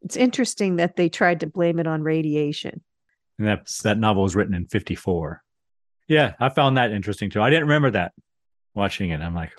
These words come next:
Speaker 2: "Wait a
Speaker 1: I mean,
Speaker 2: minute."
Speaker 1: they have to come up with some reason, right? So
Speaker 2: I guess.
Speaker 1: the
Speaker 2: I don't know.
Speaker 1: old standard radiation issue.
Speaker 2: I didn't really like that. Maybe that's why I didn't remember, 'cause I tried to forget it. <laughs>
Speaker 1: But they needed a reason.
Speaker 2: I guess.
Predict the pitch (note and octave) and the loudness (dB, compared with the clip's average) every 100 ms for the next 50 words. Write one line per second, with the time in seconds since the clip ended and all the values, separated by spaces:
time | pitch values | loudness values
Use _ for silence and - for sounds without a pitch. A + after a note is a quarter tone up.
0 | - C3 F#2 C#4 E4 D#4 D4+ D4+ - E4 | -4 0 2 4 6 6 4 2 0 -2
1 | C4 A3+ B3 A3 G3+ - F#3 G3+ A#3 F3 | 2 2 2 2 -2 0 -2 0 0 0
2 | D#3+ D#3 C#3 G3 - E3+ D#3 F#3+ A3 _ | -2 -4 -4 -4 -2 0 2 2 0 _
3 | - F3 E3+ E3+ F3+ - A#2+ F#2+ E2+ E2 | -2 0 2 0 -4 -6 -4 -2 -2 -4
4 | - - _ _ _ _ - F3 F3+ F#3 | -8 -18 _ _ _ _ -2 2 4 4
5 | F3+ - - G3 F#3 F3 F3+ F3 - _ | 2 -2 2 4 4 2 2 0 -6 _
6 | _ _ _ _ G3+ F#3 G3 F#3 F3 E3 | _ _ _ _ -2 4 4 4 2 2
7 | - E3 D3+ D#3 - - C3 C#3+ A#2+ G#2+ | -2 -8 -8 -8 -8 -2 4 4 6 6
8 | F#2 F2+ E2 E2 - - _ - G2 F#2+ | 4 2 0 -4 -4 -12 _ -4 0 2
9 | F#2 F2+ G2 F2+ F2 F2 E2+ F2 E2+ E2 | 2 0 0 2 2 0 0 0 -2 -6
10 | - F2+ F2 F#2+ E2 E2 - F2 E2+ E2 | -6 -8 -6 -6 -6 -8 -8 -6 -6 -10
11 | - _ _ _ - - _ - - F3 | -14 _ _ _ -18 -18 _ -12 -8 -4
12 | - C4 B3 A#3+ A3 F#3+ F3 A3+ C4 - | -2 2 2 4 2 0 0 0 0 -2
13 | - F3 _ _ _ _ _ _ - C#3 | -10 -14 _ _ _ _ _ _ -6 0
14 | C3 D#3 D3 - | 2 4 2 -2